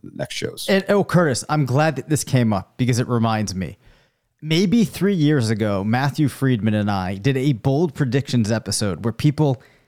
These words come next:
Speaker 2: called into our number.
Speaker 1: Mm.
Speaker 2: They left us bold predictions, and I have been meaning to. So this is where the actual "What's up," uh, RotoViz drop came from. I wish I could remember the gentleman's
Speaker 1: <laughs>
Speaker 2: name when he called and he said that.
Speaker 1: Oh,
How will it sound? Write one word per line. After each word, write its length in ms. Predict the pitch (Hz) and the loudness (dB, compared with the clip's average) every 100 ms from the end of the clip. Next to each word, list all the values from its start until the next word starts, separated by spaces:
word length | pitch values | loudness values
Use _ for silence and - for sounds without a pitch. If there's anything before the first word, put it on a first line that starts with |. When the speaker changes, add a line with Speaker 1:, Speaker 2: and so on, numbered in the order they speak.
| _ - | _ -4
Speaker 2:
called 380 | - 165 175 139 | 0 2 2 0
into 840 | - 165 160 - 156 143 139 117 _ - | 0 2 2 2 4 4 2 0 _ -2
our 120 | 135 | 2
number. 340 | 127 123 113 - | 4 4 4 4
Speaker 1:
Mm. 600 | 87 82 156 147 135 131 | 2 0 -2 -4 -6 -2
Speaker 2:
They 100 | 151 | 2
left 300 | 147 165 190 | 2 0 0
us 100 | 143 | -2
bold 320 | 110 139 131 | 0 0 0
predictions, 480 | 131 113 131 - 123 | -2 -2 -2 2 0
and 100 | 117 | 2
I 180 | 135 180 | 2 2
have 100 | 160 | 2
been 160 | 170 | 2
meaning 400 | 160 160 151 123 - | 2 4 4 2 0
to. 360 | 139 127 117 - - - - - | 2 2 0 -4 -20 -20 -20 -4
So 220 | - 202 | 2 4
this 220 | 180 214 | 4 2
is 120 | 226 | 0
where 140 | 175 208 | 2 4
the 200 | 160 175 | 4 2
actual 640 | 151 180 - 185 160 139 | 0 -2 0 2 2 0
"What's 520 | - 120 113 151 - | -4 -4 0 -2 2
up," 320 | 151 135 - - - - | 2 0 -2 -12 -18 -6
uh, 380 | 143 135 131 127 | -2 0 0 0
RotoViz 600 | 135 143 143 127 131 110 | 2 4 2 2 0 0
drop 400 | 110 127 - - | 0 0 -2 -8
came 380 | - 143 151 135 | 0 2 4 2
from. 420 | - 107 92 92 | 0 -2 -2 -4
I 160 | 131 139 | -4 -2
wish 260 | 131 147 | 0 0
I 80 | 180 | 2
could 160 | 175 160 | 2 2
remember 320 | 151 147 139 | 4 4 4
the 140 | 127 | 4
gentleman's 500 | 117 143 139 131 110 | 4 4 4 4 4
Speaker 1:
<laughs> 100 | 110 131 | 2 2
Speaker 2:
name 180 | 120 123 | 2 0
when 80 | |
he 80 | 120 | 0
called 300 | - 143 160 | 0 0 2
and 100 | 151 | 4
he 140 | 139 131 | 4 4
said 240 | 143 139 | 2 2
that. 280 | - - - | 2 2 0
Speaker 1:
Oh, 200 | - | -2